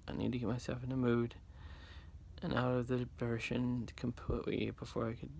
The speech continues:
do it. I think maybe, I don't know. So, um,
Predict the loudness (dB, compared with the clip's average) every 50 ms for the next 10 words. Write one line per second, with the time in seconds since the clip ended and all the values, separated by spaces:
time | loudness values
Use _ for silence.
0 | -10 -6 -4 -4 -4 -4 -6 -10 -12 -12 -10 -10 -8 -8 -8 -8 -8 -10 -12 -8
1 | -6 -4 -4 -4 -2 -2 -4 -4 -4 -4 -4 -4 -4 -6 -8 -12 -14 -16 -16 -16
2 | -16 -16 -14 -14 -14 -14 -16 -16 -16 -16 -16 -14 -14 -14 -14 -14 -14 -14 -12 -6
3 | -4 2 6 8 8 8 6 2 -4 -8 -8 -4 0 2 2 4 2 2 -2